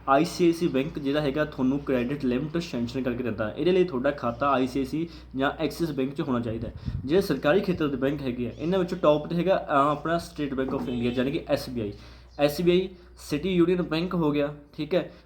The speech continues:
ਪੰਜਾਬ ਨੈਸ਼ਨਲ ਬੈਂਕ ਹੋ ਗਿਆ, ਕੁਛ ਇੱਕ ਦੋ ਬੈਂਕ ਹੋਰ ਸੀਗੇ, ਕੁੱਲ ਸੱਤ ਅੱਠ ਬੈਂਕ ਹੈਗੇ ਆ ਜਿਨ੍ਹਾਂ ਨੇ ਇਹ ਫੀਚਰ ਲਾਂਚ ਕੀਤੇ ਆ। ਐਚ ਡੀ ਐਫ ਸੀ ਨੇ ਹਜੇ ਇਹ ਕ੍ਰੈਡਿਟ ਲਿਮਟ ਅਪਰੂਵਲ ਨਹੀਂ ਕੀਤੀ ਲੋਕਾਂ ਨੂੰ, ਹਜੇ ਉਹਦਾ ਵਰਕ ਚੱਲਦਾ ਪਿਆ।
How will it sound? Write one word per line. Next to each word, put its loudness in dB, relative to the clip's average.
ਪੰਜਾਬ 2
ਨੈਸ਼ਨਲ 0
ਬੈਂਕ -2
ਹੋ 0
ਗਿਆ, 0
ਕੁਛ -4
ਇੱਕ -2
ਦੋ 2
ਬੈਂਕ 0
ਹੋਰ 2
ਸੀਗੇ, 4
ਕੁੱਲ 0
ਸੱਤ 2
ਅੱਠ 2
ਬੈਂਕ -4
ਹੈਗੇ -2
ਆ -6
ਜਿਨ੍ਹਾਂ 0
ਨੇ 2
ਇਹ 4
ਫੀਚਰ -2
ਲਾਂਚ 2
ਕੀਤੇ -2
ਆ। -2
ਐਚ 0
ਡੀ 4
ਐਫ 0
ਸੀ 0
ਨੇ 0
ਹਜੇ 0
ਇਹ 0
ਕ੍ਰੈਡਿਟ 2
ਲਿਮਟ 0
ਅਪਰੂਵਲ 0
ਨਹੀਂ 0
ਕੀਤੀ -4
ਲੋਕਾਂ -6
ਨੂੰ, -12
ਹਜੇ 2
ਉਹਦਾ 4
ਵਰਕ 2
ਚੱਲਦਾ 2
ਪਿਆ। -4